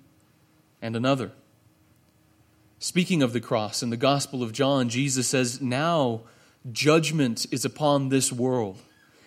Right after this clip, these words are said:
Now the ruler of this world will be cast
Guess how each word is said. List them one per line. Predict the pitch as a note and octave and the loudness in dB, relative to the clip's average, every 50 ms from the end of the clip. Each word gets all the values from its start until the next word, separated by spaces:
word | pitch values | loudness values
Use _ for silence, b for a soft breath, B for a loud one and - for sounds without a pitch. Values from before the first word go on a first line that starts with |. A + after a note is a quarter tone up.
| b b b b _ - | b b b b _ -4
Now | B2+ B2 B2+ C#3+ D#3 E3 D#3+ D3+ C3+ B2 A#2 A2+ B B B B B B | 0 2 4 4 4 4 4 4 4 4 2 -2 B B B B B B
the | C3 C#3+ | 2 2
ruler | C3+ B2+ B2+ C3+ D3+ F3 G3 G3+ F3+ E3 D#3+ D3+ | 2 4 4 4 4 6 6 6 6 8 6 6
of | - C#3 C3+ B2+ B2 | 6 6 2 2 2
this | B2+ B2+ A#2+ - - | 0 -2 -2 -2 -2
world | B2+ A#2+ B2 B2 A#2+ B2 A#2+ C3 | -2 -2 0 2 2 0 0 -2
will | A#2+ A2+ B2 C#3 D3+ D3 D3 | -4 0 2 2 4 4 2
be | C#3 B2 C3+ C#3+ C#3 C3+ | 2 0 -2 -2 -4 -6
cast | - - C#3 C3+ C#3 C#3 B2 - - - - | -6 -4 -2 0 0 0 0 -2 -4 -6 -8